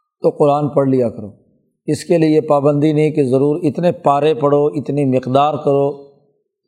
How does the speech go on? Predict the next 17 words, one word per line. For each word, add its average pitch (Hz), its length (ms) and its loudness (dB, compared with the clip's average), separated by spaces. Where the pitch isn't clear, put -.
ہاں، 147 360 0
شروع 156 360 0
میں 180 100 0
کسی 160 300 -2
طالب 151 340 0
علم 165 260 0
کو 160 140 -2
پڑھانے 143 420 0
کے 151 140 0
لیے 156 180 2
نصاب 135 560 0
کی 156 100 0
مقدار 135 420 0
متعین 135 500 0
کی 143 180 -2
جاتی 113 380 -2
ہے 95 60 -18